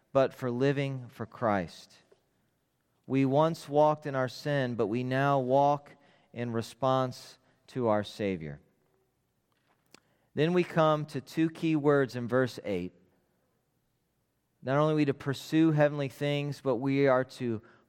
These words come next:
put away the old self. What are we to put away? Verse eight tells us what we're to put away. We're to put away anger and wrath and malice and slander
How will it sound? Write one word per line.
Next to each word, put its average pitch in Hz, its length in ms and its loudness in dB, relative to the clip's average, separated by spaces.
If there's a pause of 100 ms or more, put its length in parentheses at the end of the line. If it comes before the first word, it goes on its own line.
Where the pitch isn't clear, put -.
put 151 340 2 (100)
away 117 680 0 (320)
the 101 160 -4
old 104 240 -2
self. 65 340 -12 (1600)
What 147 180 2
are 165 60 2
we 165 120 4
to 156 80 2
put 170 260 2
away? 139 540 2 (340)
Verse 147 260 2
eight 147 220 2
tells 147 280 2
us 139 160 -8
what 131 120 -2
we're 123 100 4
to 123 80 0
put 131 180 -2
away. 110 280 4
We're 123 140 0
to 131 60 -2
put 143 160 -4
away 139 340 4 (300)
anger 143 600 0 (300)
and 120 220 -4
wrath 131 600 0 (220)
and 120 260 -10
malice 139 800 0 (240)
and 120 160 -8
slander 143 720 -2